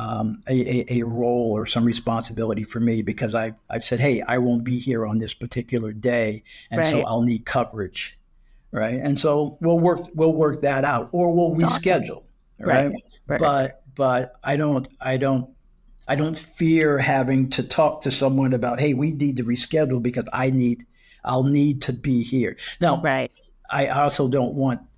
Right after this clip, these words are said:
Speaker 1: to leave anyone with the impression that I'm constantly out of the office,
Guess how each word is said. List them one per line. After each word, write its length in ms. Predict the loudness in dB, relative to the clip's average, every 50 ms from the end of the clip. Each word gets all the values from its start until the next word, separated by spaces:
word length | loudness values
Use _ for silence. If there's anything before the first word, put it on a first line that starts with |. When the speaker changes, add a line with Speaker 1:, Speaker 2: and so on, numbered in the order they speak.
| _ _ -10
Speaker 1:
to 120 | -6 -2
leave 220 | 0 0 2 2
anyone 320 | 2 2 2 0 0 0 0
with 140 | -2 -2 -2
the 100 | -2 -2
impression 560 | -2 -4 -2 0 0 0 0 0 0 0 0
that 100 | 0 0
I'm 140 | -2 -4 -4
constantly 720 | -6 -4 -2 0 0 0 -2 -2 -4 -4 -2 -2 -2 -2
out 180 | -2 -2 -2 -4
of 60 | -4
the 160 | -6 -2 2
office, 560 | 2 2 2 2 -2 -4 -6 -6 -6 -8 -12